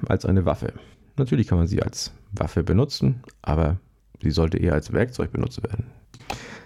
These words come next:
In diesem Sinne, habt es gut, bis nächste Woche und vielleicht denkt ihr mal drüber nach,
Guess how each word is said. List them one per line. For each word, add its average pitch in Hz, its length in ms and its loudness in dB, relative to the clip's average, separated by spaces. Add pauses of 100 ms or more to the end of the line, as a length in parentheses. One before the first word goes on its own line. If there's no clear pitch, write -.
(140)
In 110 100 4
diesem 151 240 6
Sinne, 160 400 6 (600)
habt 127 200 0
es 101 120 0
gut, - 340 0 (360)
bis 98 140 0
nächste 95 220 2
Woche 175 300 4 (640)
und 165 260 0
vielleicht - 400 -2
denkt 202 160 2
ihr 160 60 4
mal 143 100 4
drüber - 200 4
nach, - 420 0